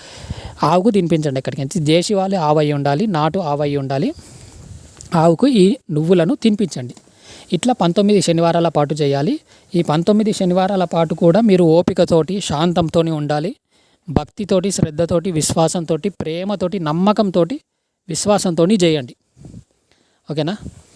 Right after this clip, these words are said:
నమ్మకంతోటి, విశ్వాసంతోని చేయండి, ప్రేమతోని చేయండి. ఓకేనా? ఈ పంతొమ్మిది శనివారాల పాటు ప్రతి ఒక్కరిలో దైవాన్నే దర్శించాలి.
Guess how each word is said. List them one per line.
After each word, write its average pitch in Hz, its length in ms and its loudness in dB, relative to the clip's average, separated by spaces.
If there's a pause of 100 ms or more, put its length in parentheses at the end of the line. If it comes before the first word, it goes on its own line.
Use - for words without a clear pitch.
(240)
నమ్మకంతోటి, 175 560 2
విశ్వాసంతోని 190 680 2
చేయండి, 147 300 0 (320)
ప్రేమతోని 214 500 2
చేయండి. 131 300 -4 (840)
ఓకేనా? 160 240 -6 (840)
ఈ 175 60 4
పంతొమ్మిది 185 420 0
శనివారాల 196 400 0
పాటు 202 380 -4 (100)
ప్రతి 170 220 0
ఒక్కరిలో 202 420 2
దైవాన్నే 175 480 2
దర్శించాలి. 147 600 -2